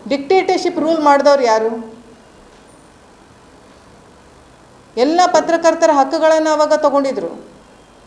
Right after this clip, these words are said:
ಯಾವುದು ಏನು ಕಾನ್ಸ್ಟಿಟ್ಯೂಷನ್ ನಡೆಯಂಗೆ ಇಲ್ಲ ಅನ್ನೋದು,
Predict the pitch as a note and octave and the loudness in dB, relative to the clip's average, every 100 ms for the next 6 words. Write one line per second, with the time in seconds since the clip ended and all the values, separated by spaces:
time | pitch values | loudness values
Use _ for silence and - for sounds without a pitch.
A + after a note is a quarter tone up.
0 | - - - - - - - - - - | -20 -20 -20 -20 -20 -20 -20 -20 -20 -20
1 | - - F#3 A3 D#4 F4+ F4 E4+ E4 C#4+ | -20 -2 2 4 2 0 -6 -4 -2 -2
2 | C#4+ E4+ E4 E4 E4 B3+ A#3+ D4+ E4 E4 | -2 -8 -8 -6 -6 -6 -4 -2 -2 -4
3 | E4+ E4 E4 D#4+ C4 | -4 -4 -4 -4 -6